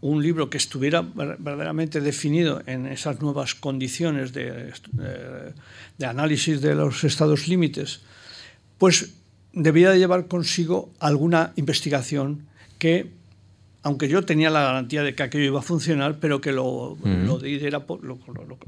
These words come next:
Speaker 1: lo, se, lo permitiera probarlo.
Speaker 2: Ujú.
Speaker 1: Y entonces e-, esa fue la solicitud, ¿no?
Speaker 2: Ujú.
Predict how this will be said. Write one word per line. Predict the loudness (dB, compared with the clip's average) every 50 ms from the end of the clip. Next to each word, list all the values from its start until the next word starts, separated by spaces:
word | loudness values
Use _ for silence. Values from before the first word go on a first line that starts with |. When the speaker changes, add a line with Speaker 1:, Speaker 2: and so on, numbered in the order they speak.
| -12 -12 -12 -12 -12
Speaker 1:
lo, | -12 -12 -12 -12
se, | -10 -8 -6 -6 -6 -6 -8 -10 -10 -12
lo | -12 -14 -14 -16 _ _ _
permitiera | -8 -6 -4 -4 -4 -4 -2 -4 -4 -4
probarlo. | -6 -6 -6 -6 -6 -8 -10 -14 -20 -20 -20 _ -12 -8
Speaker 2:
Ujú. | -8 -8 -6 -8 -10 -12 -4
Speaker 1:
Y | 0 2 2
entonces | 4 4 4 4 4 2 0 0
e-, | 0 0
esa | 0 0 0
fue | -2 -4 -6 -6
la | -6 -6
solicitud, | -8 -10 -10 -10 -12 -12 -14 -14 -16 -16 -18 -14 -10
¿no? | -10
Speaker 2:
Ujú. | -8 -6